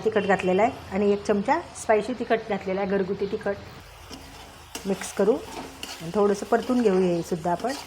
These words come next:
तिखट. थोडंसं पाणी घालू, गरम मसाला घालू. आता आपण यामध्ये हे जे फ्राय करून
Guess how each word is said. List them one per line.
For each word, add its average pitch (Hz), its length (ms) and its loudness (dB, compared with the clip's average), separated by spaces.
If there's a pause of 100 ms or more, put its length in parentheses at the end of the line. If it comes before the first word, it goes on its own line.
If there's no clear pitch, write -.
तिखट. 214 240 0 (1700)
थोडंसं 196 240 2
पाणी 196 260 2
घालू, 185 180 0 (1300)
गरम 202 180 6
मसाला 196 320 2
घालू. 170 180 0 (1500)
आता 185 180 2
आपण 190 260 2 (320)
यामध्ये 196 360 4 (300)
हे 180 120 -2
जे 202 120 4 (120)
फ्राय 202 180 8
करून 233 420 2